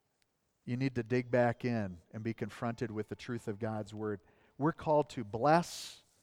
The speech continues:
to feed, to, to pray for our enemies, not to seek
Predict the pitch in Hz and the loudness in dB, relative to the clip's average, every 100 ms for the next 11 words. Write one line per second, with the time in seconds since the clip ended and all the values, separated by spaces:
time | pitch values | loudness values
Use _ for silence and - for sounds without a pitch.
0 | _ _ _ - 113 - 160 170 170 160 | _ _ _ -8 -8 -2 2 4 6 4
1 | 147 135 _ _ _ _ _ _ _ _ | 2 -4 _ _ _ _ _ _ _ _
2 | 131 120 _ - 139 127 123 - - 156 | -6 -6 _ -8 -2 -2 -2 -4 2 4
3 | 165 - 123 120 113 110 110 101 120 127 | 4 2 0 2 0 -2 -2 -4 0 0
4 | 143 - 123 113 - 165 160 - | 0 -4 -6 -4 -4 0 0 -4